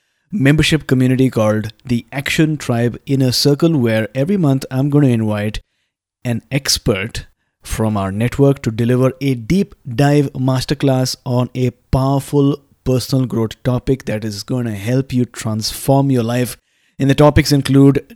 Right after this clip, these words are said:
discovering your purpose, awakening your intuition, sound therapy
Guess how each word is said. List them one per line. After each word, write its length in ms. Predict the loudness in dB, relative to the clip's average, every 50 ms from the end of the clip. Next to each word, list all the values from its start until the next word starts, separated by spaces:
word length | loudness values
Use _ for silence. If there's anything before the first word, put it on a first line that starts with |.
| -4 -2
discovering 680 | 0 0 0 -2 -2 0 0 0 2 2 0 0 0 0
your 160 | -2 -2 0
purpose, 540 | _ 4 6 6 6 4 0 0 -2 -4 -6
awakening 540 | -8 -8 -4 -2 -2 -2 -2 -2 -4 -2 0
your 160 | 0 0 -2
intuition, 680 | -2 -4 -6 -4 -2 -2 0 0 0 -2 -4 -4 -6 -8
sound 500 | -6 -6 -4 -4 -2 -2 -2 -2 -2 2
therapy 480 | 2 2 2 2 2 2 2 0 0